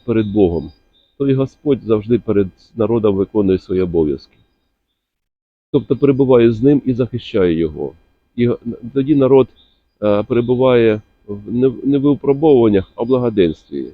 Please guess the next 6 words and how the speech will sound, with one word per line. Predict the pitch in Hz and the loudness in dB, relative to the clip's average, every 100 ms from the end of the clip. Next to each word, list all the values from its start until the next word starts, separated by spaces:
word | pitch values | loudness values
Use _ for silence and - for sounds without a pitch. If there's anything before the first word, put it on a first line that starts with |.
| _ _ _ _ | _ _ _ _
коли | 107 110 117 110 104 _ _ 104 | -4 2 2 2 -2 _ _ -8
земля, | 113 123 151 139 127 _ _ _ _ | -2 0 0 -2 -4 _ _ _ _
е, | 107 | -6
народжує | 98 101 107 113 120 104 104 98 92 90 | -4 -2 0 2 2 0 0 0 0 -6
свої | _ 101 104 107 | _ -4 -4 -4
плоди, | 98 87 98 101 | -2 -2 0 -2